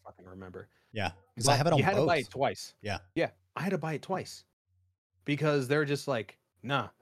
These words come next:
Speaker 1: like, that's not how your eShop account works." I was so pissed. I
Speaker 2: Yep.
Speaker 1: assumed when I bought it on my three D S
Speaker 2: That it would just be
Speaker 1: that
Speaker 2: there
Speaker 1: I
Speaker 2: on the
Speaker 1: could
Speaker 2: Wii
Speaker 1: just,
Speaker 2: U.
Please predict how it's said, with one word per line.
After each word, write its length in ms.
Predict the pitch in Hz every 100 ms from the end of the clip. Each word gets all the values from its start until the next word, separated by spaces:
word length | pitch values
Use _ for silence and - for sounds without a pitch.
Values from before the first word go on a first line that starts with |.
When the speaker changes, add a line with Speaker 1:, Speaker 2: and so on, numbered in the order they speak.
| -
Speaker 1:
like, 260 | 110 113 98
that's 200 | 120 127
not 160 | 143
how 160 | 123 139
your 280 | 127 117 113
eShop 400 | 135 117 120 104
account 320 | 107 104 95
works." 420 | 95 107 - - - _ _ _ _ -
I 120 | -
was 200 | 139 131
so 880 | - - - - 117 117 120 113 113 - _ _ _ _ _ -
pissed. 440 | - 113 - - _ -
I 160 | 135
Speaker 2:
Yep. 260 | 190 101 -
Speaker 1:
assumed 440 | 123 - 147 135 98
when 100 | 98
I 80 | 117
bought 240 | 107 110
it 80 | 120
on 120 | 113
my 120 | 107
three 280 | 95 113 101
D 100 | 101
S 320 | 107 147 - - _ _ -
Speaker 2:
That 100 | 104
it 40 |
would 100 | 101
just 140 | 95 -
be 60 | 117
Speaker 1:
that 40 |
Speaker 2:
there 100 | 92
Speaker 1:
I 40 | 90
Speaker 2:
on 40 |
the 40 | 87
Speaker 1:
could 100 | -
Speaker 2:
Wii 40 |
Speaker 1:
just, 160 | 160
Speaker 2:
U. 60 | 73